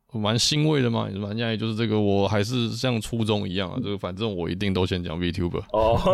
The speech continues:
Speaker 1: <laughs> 到现在。
Speaker 2: <laughs> OK。
Speaker 1: 对啊，到现在我还是这样子，对吧？那空马族现在我是不太常看啦，但他还是我心中个人是很重要的一个人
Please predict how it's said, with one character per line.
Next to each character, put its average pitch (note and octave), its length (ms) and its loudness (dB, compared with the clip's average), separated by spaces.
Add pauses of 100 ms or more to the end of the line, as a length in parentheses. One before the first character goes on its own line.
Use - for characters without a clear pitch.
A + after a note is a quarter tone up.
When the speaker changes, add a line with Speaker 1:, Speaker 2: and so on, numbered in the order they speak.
(160)
Speaker 1:
<laughs> C4+ 320 2
到 C#5+ 140 4
现 - 180 2
在。 A#2 160 2 (120)
Speaker 2:
<laughs> D#4 120 -2
OK。 D3+ 340 -2
Speaker 1:
对 G2 80 2
啊， F#2 160 2
到 A#2 200 0
现 A#2+ 160 0
在 A#2 120 2
我 F2+ 180 0
还 E2 80 0 (120)
是 F#2 260 -4
这 F2+ 80 -4
样 F2 220 -4
子， - 200 -10
对 E2+ 100 -10
吧？ F2 240 -10
那 G#2+ 280 -2 (600)
空 - 180 -2
马 C#3+ 120 2
族 G2+ 180 -2
现 D3 120 -2
在 C#3 60 0
我 G2+ 180 0
是 - 120 -6
不 G2+ 100 -4
太 G2+ 200 2
常 G2 260 -6
看 F2+ 260 -4
啦， D2+ 180 -6
但 F2+ 240 -4
他 F#2 140 -2
还 E2 180 -2
是 E2+ 120 -4
我 D#2 180 -2
心 E2+ 240 -6
中 D2+ 340 -6 (440)
个 G#2 160 0
人 E2 120 -4
是 F#2 180 -4
很 D#2 140 -6
重 F2 200 -4
要 D#2+ 140 -4
的 D2+ 120 -6
一 C2+ 120 -6
个 C#2+ 100 -8
人 B1+ 100 -8